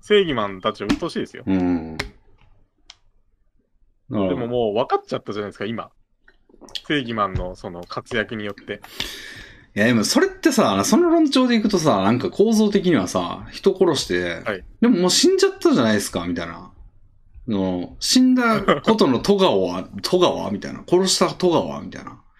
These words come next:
Speaker 2: その知らせてきた戸川は少なからずないんですかみたいな観点もあるじゃないですか。
Speaker 1: はい。
Speaker 2: だからなんか、その、知らせてきたやつ無罪放免とはいかなくないですか？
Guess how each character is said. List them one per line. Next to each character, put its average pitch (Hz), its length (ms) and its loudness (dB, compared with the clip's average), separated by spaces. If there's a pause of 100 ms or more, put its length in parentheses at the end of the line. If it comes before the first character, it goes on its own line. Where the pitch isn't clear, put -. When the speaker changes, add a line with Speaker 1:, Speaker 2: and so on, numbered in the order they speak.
(140)
Speaker 2:
そ 110 100 -4
の 98 60 2
知 190 180 4
ら 220 100 4
せ 214 160 0
て 202 120 2
き - 80 -14
た - 120 2
戸 160 180 0
川 120 180 2
は 90 160 -4
少 - 260 -2
な 160 100 0
か 156 60 2
ら 147 100 2
ず 95 100 -2
な 87 180 0
い 127 60 6
ん 135 60 4
で 107 60 -2
す - 100 -12
か - 220 -14
み - 80 -20
た - 100 -18
い - 40 -18
な 98 140 -16 (800)
観 117 240 2
点 85 160 -4
も 85 100 -6
あ 87 60 -6
る 85 60 -8
じ 80 60 -12
ゃ - 20 -14
な - 80 -14
い - 0 -
で - 60 -16
す - 60 -18
か。 - 100 -20
Speaker 1:
は - 60 -20 (1000)
い。 85 180 -12 (680)
Speaker 2:
だ 135 80 2
か 117 60 4
ら 107 40 2
な 117 80 2
ん 139 100 2
か、 87 280 -6 (100)
そ - 140 -4
の、 90 360 -4 (320)
知 - 140 0
ら 226 120 4
せ 214 120 2
て 196 140 2
き - 80 -14
た 160 80 2
や 101 120 2
つ 98 120 -2
無 117 120 6
罪 120 200 2
放 104 200 2
免 101 180 2
と 87 100 -4
は 87 40 -4
い 92 60 -2
か 107 100 2
な 104 120 2
く 107 40 -2
な 95 100 0
い - 20 -8
で 82 80 -10
す - 60 -18
か？ - 160 -20